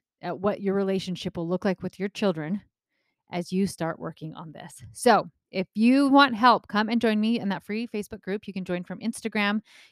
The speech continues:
in my bio or go to my website, w w w dot coach meg thomas dot com, and join that Facebook group. And I am happy to help. And if you don't yell at your kids, then let's take it to the next level. Maybe you're critical. Maybe you're passive aggressive. Maybe you're super negative.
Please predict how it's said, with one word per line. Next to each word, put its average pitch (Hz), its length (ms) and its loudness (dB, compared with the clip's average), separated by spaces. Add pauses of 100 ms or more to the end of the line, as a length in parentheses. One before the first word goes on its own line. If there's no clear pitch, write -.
in 185 120 -2
my 170 140 0
bio 233 400 6
or 185 300 2
go 185 100 -2
to 180 80 -2
my 170 100 -2
website, 226 540 0
w 165 280 -4
w 156 260 -6
w 175 280 -4
dot 160 240 -6
coach - 340 -6
meg 160 280 -10
thomas 165 320 -8
dot - 180 -12
com, 240 340 4 (440)
and 170 400 -2
join 190 320 2
that 170 280 -2
Facebook 220 340 0
group. 208 280 -4
And 180 100 -10
I 170 80 -8
am 165 120 -10
happy 190 280 -6
to 180 80 -4
help. 208 320 -2 (240)
And 202 520 -2
if 226 160 0
you 254 280 0
don't 269 180 2
yell 285 140 2
at 269 120 -4
your 262 80 -2
kids, 269 300 -2
then 226 120 -2
let's 254 220 -4
take 254 160 -4
it 233 80 -14
to 240 80 -10
the 240 80 -4
next 240 200 -6
level. 247 320 -8 (380)
Maybe 175 220 -4
you're 214 120 0
critical. 269 420 -2 (100)
Maybe 277 240 -2
you're 262 160 -4
passive 214 340 -4
aggressive. 185 420 -4 (440)
Maybe 247 220 4
you're 247 140 6
super 220 240 -2
negative. 180 400 -4